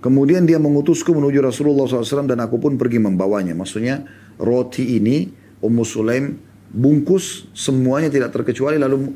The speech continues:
dimasukkan ke dalam kantongnya, ya, suaminya Abu Talha untuk dibawa kepada Nabi sallallahu alaihi wasallam.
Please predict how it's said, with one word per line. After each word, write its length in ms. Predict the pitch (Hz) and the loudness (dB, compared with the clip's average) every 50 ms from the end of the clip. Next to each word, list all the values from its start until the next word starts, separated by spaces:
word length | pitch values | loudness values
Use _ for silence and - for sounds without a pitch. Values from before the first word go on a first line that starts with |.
| - - | -12 -10
dimasukkan 640 | - - 110 113 120 117 - - - 147 147 143 123 | -4 -2 0 0 0 -2 -4 -6 -4 -2 -2 -2 0
ke 80 | 123 104 | -2 0
dalam 320 | 104 110 123 139 156 165 - - - - - - - | 0 0 -2 -2 -4 -8 -12 -18 -20 -20 -20 -16 -10
kantongnya, 800 | - 117 113 113 107 113 117 113 110 110 113 127 143 180 147 - - - - | -6 -4 -4 -4 -2 -2 -2 0 0 0 0 0 0 -2 -4 -8 -16 -20 -14
ya, 320 | - - 98 113 143 151 - - - - - - - - - - | -8 -6 -6 -6 -6 -8 -12 -18 -20 -20 -20 -20 -20 -20 -20 -12
suaminya 560 | - - 127 117 117 113 123 131 131 123 113 | -4 -2 0 0 2 2 2 2 2 2 0
Abu 80 | 104 104 | 0 0
Talha 240 | - 135 135 143 | 0 0 -2 0
untuk 160 | 139 131 135 123 | 0 0 0 2
dibawa 320 | 117 113 127 131 120 117 | 2 2 2 2 0 0
kepada 160 | 113 107 101 | -2 -2 -2
Nabi 160 | 95 95 98 | -2 0 -2
sallallahu 240 | 101 - - 82 - | -2 -2 -4 -6 -8
alaihi 140 | - - 87 | -8 -10 -10
wasallam. 160 | - - - | -10 -10 -12